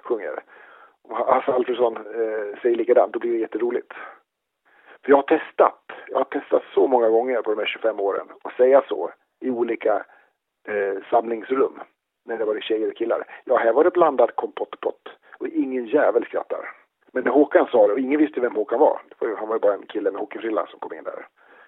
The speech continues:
När han sa det, och det ut-, detta, så han s-, skulle ju kunna ha varit, blivit stand-up comedian också, kan jag tänka.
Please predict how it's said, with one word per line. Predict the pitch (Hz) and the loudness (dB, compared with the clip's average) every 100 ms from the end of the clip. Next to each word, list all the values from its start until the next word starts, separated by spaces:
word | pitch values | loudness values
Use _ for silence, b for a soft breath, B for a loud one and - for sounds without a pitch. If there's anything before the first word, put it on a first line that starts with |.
| b b b | b b b
När | - | -4
han | 143 - | -2 2
sa | 160 151 | 2 4
det, | 107 - - - | 2 -4 -10 -6
och | 131 | -6
det | 127 - | -6 -6
ut-, | 139 - _ | -8 -8 _
detta, | 135 - 127 - _ - | -2 0 -4 -8 _ -10
så | - | 0
han | 135 135 | 0 0
s-, | 117 - 120 123 - | -8 -12 -10 -8 -10
skulle | - 147 151 | -2 2 2
ju | |
kunna | 151 151 | 2 4
ha | 127 127 113 | 4 4 0
varit, | 117 110 | -4 -2
blivit | 123 117 | -2 -2
stand-up | - 117 110 - | 0 2 2 0
comedian | 123 131 135 - | -2 -4 -6 -6
också, | - - | -10 -16
kan | - - | -18 -18
jag | |
tänka. | - - | -14 -12